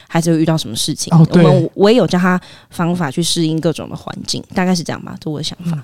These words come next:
Speaker 3: 真的是这样，因为小时候真的没有人教我说怎么做，甚至有时候你会去跟家长或是跟老师求救，
Speaker 2: 嗯。
Speaker 3: 可是你会发现他们都会告诉你说：“没关系，你就忍下来，反正他们又没有就是让你欺负到你，你也没受伤，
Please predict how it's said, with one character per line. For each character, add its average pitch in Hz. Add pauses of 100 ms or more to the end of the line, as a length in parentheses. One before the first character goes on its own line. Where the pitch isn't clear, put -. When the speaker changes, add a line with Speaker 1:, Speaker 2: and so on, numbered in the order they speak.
Speaker 3:
真 180
的 165
是 151
这 196
样， 147
因 196
为 233
小 180
时 156
候 208
真 196
的 185
没 190
有 185
人 151
教 175
我 165
说 175
怎 170
么 147
做， 175
甚 202
至 202 (360)
有 180
时 196
候 254
你 190
会 202
去 208
跟 185
家 185
长 147
或 190
是 190
跟 185
老 156
师 175
求 143
救， 160 (160)
Speaker 2:
嗯。 202
Speaker 3:
可 165
是 147
你 190
会 196
发 202
现 208
他 202
们 196
都 190
会 196
告 180
诉 175
你 143
说 160 (300)
：“没 190
关 262
系， 262
你 202
就 202
忍 151
下 175
来， 131
反 175
正 226
他 208
们 208
又 196
没 190
有 180
就 185
是 180
让 180
你 147
欺 -
负 208
到 196
你， 160
你 160
也 180
没 156
受 151
伤， 131